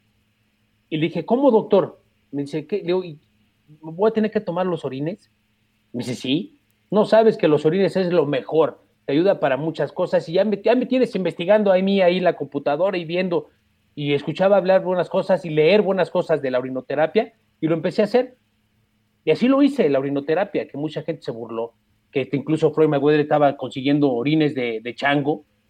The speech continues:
que se los había tomado. Parece ser que en el veinticuatro siete así lo hizo. No, no sé si cierto sea real que sí consiguió los orines del,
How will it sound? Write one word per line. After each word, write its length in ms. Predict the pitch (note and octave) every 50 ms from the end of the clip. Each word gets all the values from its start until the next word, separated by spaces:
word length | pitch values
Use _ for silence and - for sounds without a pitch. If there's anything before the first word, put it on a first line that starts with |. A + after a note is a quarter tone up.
| _ _ _
que 120 | _ C3 A2
se 100 | C#3 C3
los 140 | B2 A2
había 240 | B2+ B2+ C3+ C#3+ C#3+
tomado. 420 | - C3+ B2+ B2 C3+ C#3 E3 - _ _ _ E3 _ _ _ _ _ _ _ _ _ _ -
Parece 320 | - B2 C#3 D3+ D3+ D#3+
ser 200 | D3+ - D#3+ D3
que 100 | D3+ D#3
en 100 | C3+ B2
el 80 | B2+ B2
veinticuatro 500 | A#2+ A#2+ A2+ - - D3+ C#3+ C#3+ - C3
siete 260 | - - D3 - C3+
así 160 | B2 - D3+
lo 160 | C#3 C#3 B2 A#2+
hizo. 320 | C3 C3+ - E3+ F#3+ - - _ _ _ _ _ - - _ G3+ F3 - _ A2+ -
No, 120 | C3 C#3+ D3 C#3+ - C3
no 180 | C3+ C#3 D3+
sé 80 | D3 D3
si 80 | - C3+
cierto 320 | - - D3+ D3 - C3+
sea 160 | A#2+ - C#3 B2+
real 320 | C3 - - A2 - D3+
que 100 | D3 C#3+
sí 120 | B2 - -
consiguió 420 | - B2 A#2+ A#2+ - B2+ A#2+ C#3 C#3+
los 180 | C#3 - -
orines 320 | C3 C3 C#3 C#3+ D3 C3+ -
del, 140 | B2 A#2+